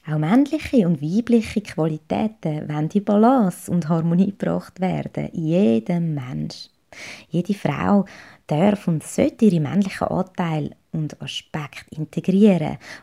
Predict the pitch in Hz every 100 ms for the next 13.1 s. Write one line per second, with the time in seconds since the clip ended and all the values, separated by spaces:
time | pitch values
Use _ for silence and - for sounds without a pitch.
0 | - 160 131 131 170 - 240 180 - 151
1 | 170 - 143 139 160 160 180 160 185 175
2 | - 190 180 - - 156 - 220 254 240
3 | 220 208 180 170 151 - - 160 - -
4 | - - 160 - 156 160 160 - 156 185
5 | 190 170 151 - 190 - - 180 185 185
6 | - 185 180 165 - - - - - _
7 | - 165 147 135 147 143 139 131 _ _
8 | - _ - 170 185 180 - 175 190 185
9 | 185 175 180 190 156 135 143 - - -
10 | - 156 165 175 - 160 - - _ _
11 | _ 196 247 - - - _ _ _ _
12 | - 185 185 170 156 151 - - - -
13 | -